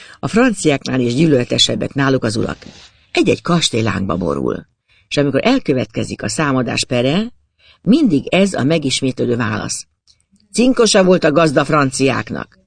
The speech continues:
A bíróság tudja, nincs alapja a mondásnak. Néha elítélik,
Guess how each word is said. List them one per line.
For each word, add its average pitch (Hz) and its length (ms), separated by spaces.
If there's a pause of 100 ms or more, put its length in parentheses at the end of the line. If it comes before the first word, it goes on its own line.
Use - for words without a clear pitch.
(340)
A - 80
bíróság 214 440
tudja, 143 560 (300)
nincs 196 260
alapja 147 380
a - 20
mondásnak. 110 800 (500)
Néha 269 320
elítélik, 156 680